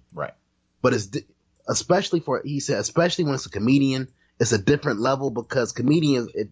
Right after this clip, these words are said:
Speaker 2: their, their, their primary job function is to make people laugh, forget their problems. And when you lose that, lose that voice, it's almost like you lose something. It's almost like you lose, like, a,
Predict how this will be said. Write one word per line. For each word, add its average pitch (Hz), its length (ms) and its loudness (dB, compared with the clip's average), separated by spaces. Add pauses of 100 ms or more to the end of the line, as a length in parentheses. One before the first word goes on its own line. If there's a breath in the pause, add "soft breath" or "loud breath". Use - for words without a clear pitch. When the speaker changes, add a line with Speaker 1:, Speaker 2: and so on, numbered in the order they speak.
(120)
Speaker 2:
their, 131 180 2
their, 120 280 -2 (160)
their 127 180 4
primary 160 440 2
job 120 380 -2
function 98 380 -6 (280 soft breath)
is - 120 -8
to 113 80 2
make 113 180 4
people 101 260 2
laugh, 85 180 0 (640)
forget 131 260 2
their 135 120 4
problems. 113 840 0 (360)
And 127 140 4
when 127 140 4
you 131 100 2
lose 156 280 2
that, 123 160 0 (240)
lose 160 260 2
that 127 220 2
voice, 131 260 0
it's 117 100 -8
almost 147 320 0
like 135 160 -2
you 113 100 -2
lose 131 320 4
something. 92 380 -4 (1080)
It's 120 140 4
almost 156 300 2
like 135 160 0
you 131 120 -2
lose, 143 260 2
like, 120 200 -4
a, 113 120 -2